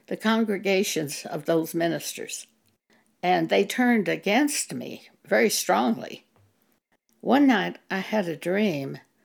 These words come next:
where God showed me they were going to harm me. And he said this to me, "Don't go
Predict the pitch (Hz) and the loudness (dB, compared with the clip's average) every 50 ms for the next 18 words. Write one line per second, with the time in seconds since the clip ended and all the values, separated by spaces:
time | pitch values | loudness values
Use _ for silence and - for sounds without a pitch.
0 | _ _ - 208 208 196 196 202 233 254 262 226 - - - - 196 196 190 170 | _ _ -2 0 0 0 0 0 0 0 0 0 -2 -4 -2 0 0 0 0 -2
1 | - _ 185 151 139 139 143 147 139 - _ _ _ _ _ _ _ _ _ - | -4 _ -6 -6 -6 -4 -6 -8 -8 -10 _ _ _ _ _ _ _ _ _ 4
2 | 202 226 214 190 190 185 - 208 214 214 208 190 170 156 151 - - - 160 156 | 4 4 6 4 0 0 0 0 2 2 2 0 -2 -4 -8 -10 -6 -4 -4 -2
3 | 143 127 - - _ _ _ _ - - - 185 170 165 156 143 127 139 139 147 | -2 -4 -8 -12 _ _ _ _ -16 -8 -6 -4 -4 -4 -6 -6 -8 -10 -10 -10
4 | 151 - - _ _ _ _ _ _ _ _ _ _ _ _ _ _ _ _ _ | -12 -16 -18 _ _ _ _ _ _ _ _ _ _ _ _ _ _ _ _ _
5 | _ _ _ _ 180 180 170 175 165 - - - 214 - 190 156 - 185 170 - | _ _ _ _ -2 -2 -2 -2 -4 -2 0 4 4 4 4 2 0 0 0 0
6 | - - - 147 139 139 135 123 127 151 - _ _ _ _ _ _ - - 185 | -4 -8 -8 -6 -6 -4 -6 -6 -8 -10 -14 _ _ _ _ _ _ 2 4 6
7 | 190 208 220 226 - - _ _ _ _ _ _ _ - - - 170 190 196 175 | 6 6 4 2 0 -6 _ _ _ _ _ _ _ -20 -10 -4 0 2 2 2
8 | 156 147 131 - - - | 2 0 -4 -6 -10 -16